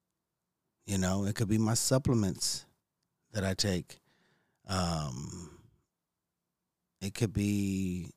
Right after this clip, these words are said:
you know, the way, you know, the change in my diet. You know? It could be my affirmations or my declarations of life and, um, how I want to be or live as a person to my fellow person,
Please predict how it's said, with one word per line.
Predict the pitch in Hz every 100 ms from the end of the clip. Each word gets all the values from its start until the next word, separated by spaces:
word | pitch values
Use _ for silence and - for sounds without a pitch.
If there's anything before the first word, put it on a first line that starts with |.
| _
you | 107
know, | 101 95
the | 92
way, | 92 85 104 104 76 78 -
you | 101
know, | 92
the | 90
change | 95 - 110 107
in | 107
my | 107
diet. | 107 120 160 127 - _ _ _ _ _ _ _ _ _ _ _ _ _ _ _ _
You | 95
know? | 98 101 123 143 - _ _ _ _ _ _ _ _ _ _ _
It | - 104
could | 113
be | 95 110
my | 110 104
affirmations | 101 113 117 110 117 - 107 98 90
or | 98 92
my | 98
declarations | 90 107 120 113 120 127 117 101
of | 98 92
life | 107 123 104
and, | 98 92 90 - _ _ -
um, | 95 92 90 85 95 107 -
how | - 113 110
I | 73 107
want | 113 107 104 -
to | 95
be | 85 117 110
or | 92 98
live | 92 113 113 92
as | - 98 101
a | 104
person | 120 143 - 82 90 _ _ _ _ _ _ _ _ -
to | - 147 131
my | 101 98
fellow | - 92 85
person, | - 85 - 82 95